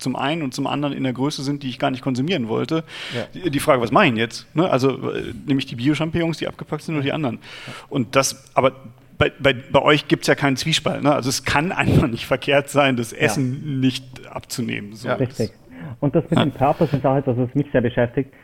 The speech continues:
Speaker 3: Ich bin ein großer Simon Sinek-Fan. Ähm, ich
Speaker 2: Ah.
Speaker 3: glaub, viele da
Speaker 2: Mhm.
Speaker 3: draußen.
Speaker 2: Ja.
Speaker 3: Und er predigt ja auch dieses Why.
Speaker 2: Genau. Mhm.
Speaker 3: Was ist dein Purpose?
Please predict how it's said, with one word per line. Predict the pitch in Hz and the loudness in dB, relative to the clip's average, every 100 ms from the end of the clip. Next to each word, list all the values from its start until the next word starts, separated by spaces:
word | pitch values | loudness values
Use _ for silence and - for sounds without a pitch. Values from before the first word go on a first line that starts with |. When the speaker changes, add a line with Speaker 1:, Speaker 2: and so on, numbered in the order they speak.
| - - - _ | -20 -20 -20 _
Speaker 3:
Ich | 127 - | -4 2
bin | 156 | 2
ein | 151 | 2
großer | 120 135 - 131 | 2 0 0 -2
Simon | 127 123 135 131 | 2 4 2 2
Sinek-Fan. | 123 113 - 120 104 135 185 - - _ _ _ - - - - - _ - | 2 2 0 0 2 0 -2 -10 -20 _ _ _ -20 -20 -20 -20 -20 _ -2
Ähm, | 110 110 110 | 0 0 0
ich | - | 2
Speaker 2:
Ah. | 151 | 2
Speaker 3:
glaub, | 120 - | 2 0
viele | 151 139 | 4 4
da | 110 | 4
Speaker 2:
Mhm. | |
Speaker 3:
draußen. | 113 104 101 131 135 | 2 0 2 -2 -2
Speaker 2:
Ja. | 135 143 139 - | -4 -8 -10 -4
Speaker 3:
Und | 123 123 127 - - - | 2 4 2 -2 -20 -2
er | 131 | 0
predigt | 131 - 147 156 - | 0 0 0 0 0
ja | 127 - | 0 4
auch | 131 147 - - _ - | 4 2 -4 -20 _ -2
dieses | 120 117 - | 2 2 0
Why. | 98 110 113 104 95 90 - _ _ _ _ - - - | 0 2 4 2 0 -6 -14 _ _ _ _ -20 -20 -8
Speaker 2:
Genau. | 127 113 - - | -6 -6 -10 -16
Mhm. | 131 123 | -6 0
Speaker 3:
Was | 131 - | 2 2
ist | 135 - | -4 0
dein | 123 123 139 - | 2 4 2 0
Purpose? | 123 123 - 120 151 | 2 2 2 0 0